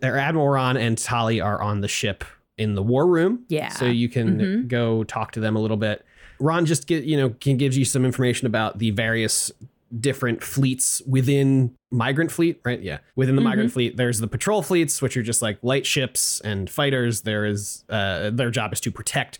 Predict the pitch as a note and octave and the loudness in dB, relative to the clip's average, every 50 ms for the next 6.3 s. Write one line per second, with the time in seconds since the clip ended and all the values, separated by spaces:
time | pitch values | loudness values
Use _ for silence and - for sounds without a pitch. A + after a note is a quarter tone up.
0 | _ _ - B2+ C3 - D#3 F#3+ F3 D3 D3+ C#3 - - C#3 B2+ A#2+ A#2 - _ | _ _ -6 -4 -2 0 2 2 2 2 0 0 0 0 0 2 0 0 -4 _
1 | _ - - C3+ C3+ - - D3 C#3 B2+ B2+ A#2+ A2+ G2+ G#2+ B2+ A#2+ A#2 B2+ C#3+ | _ -2 0 0 0 2 2 0 2 2 2 0 0 0 0 0 2 2 2 2
2 | D3+ D#3 D3+ C#3+ C#3 C3+ B2+ - C3 A#2+ A#2+ A2+ - A#2+ A2+ A2+ A2 - - A#2+ | 4 4 4 4 4 2 2 2 2 0 0 0 0 0 0 0 0 -2 -2 -4
3 | G#2 - B2+ A2+ G#2 G2 F#2+ C3 C3+ A#2+ A2 A#2+ A2+ A2 A2+ G#2+ G#2+ A2 G#2+ - | -2 -2 -2 -2 -2 -2 -2 -2 -2 0 0 0 2 2 2 0 0 0 -2 -4
4 | A2 - - A#2 G#2+ G#2+ G#2+ G#2+ - - - - - B2 D#3+ C#3+ D#3 F#3 F#3 - | -4 -4 -2 -2 0 0 0 0 -2 -4 -14 -14 -6 -4 -2 0 0 0 0 0
5 | G#3+ F#3+ E3+ D#3+ D3 - E3 E3+ D#3+ C3+ E3 D3+ - C#3+ C#3 C3 A#2 C3+ B2+ A#2+ | 0 2 2 0 0 0 -2 0 0 0 0 2 2 2 2 2 2 0 -2 0
6 | B2+ B2 A#2+ A#2+ A2+ A2+ | 0 0 0 0 -2 -2